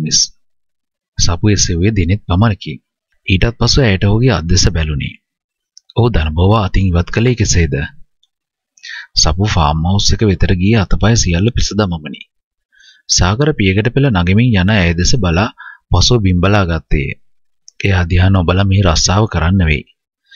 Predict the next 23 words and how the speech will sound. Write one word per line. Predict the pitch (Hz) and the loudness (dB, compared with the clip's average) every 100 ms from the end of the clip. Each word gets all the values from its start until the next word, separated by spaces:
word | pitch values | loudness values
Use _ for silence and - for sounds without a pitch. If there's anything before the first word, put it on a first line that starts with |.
| - _ _ | -20 _ _
ඇය | 90 90 | -2 0
සිටියේ | - 85 92 104 | 0 0 0 0
දැස් | 82 87 - | 0 0 2
ඒ | 87 90 | 0 0
තරමටම | - 85 82 85 113 | 0 0 -2 0 2
ඇය | 95 95 | 2 2
වෙතට | 95 117 | 2 0
දුවන | 120 85 92 | 0 0 0
නිසාය. | 104 90 - 76 64 - _ _ _ _ _ _ _ _ _ _ _ _ - | 0 0 0 -2 -8 -14 _ _ _ _ _ _ _ _ _ _ _ _ -4
සාගර | - 78 80 95 120 | 0 0 0 0 0
බිම් | 90 78 | -2 0
බලද්දී | 78 82 95 123 | 0 0 0 0
වැටී | 78 90 | 0 -2
තිබූ | 85 92 127 | 0 0 0
දිලිසෙන | 95 78 - 113 | 0 0 2 2
දෙයක් | 113 107 104 | 2 0 0
දැක | 110 135 | -2 0
එය | 110 | -2
අහුලා | 90 - 98 107 | -2 -2 0 0
ගත්තේ. | 85 - - 65 - _ _ _ _ _ _ - _ | -2 -6 -6 -8 -10 _ _ _ _ _ _ -20 _
"ඒ | - 135 | -2 0
පුංචි | 110 117 - | 2 2 2
අරුංගලයකි. | 92 98 120 85 76 - | 0 2 2 0 -2 -6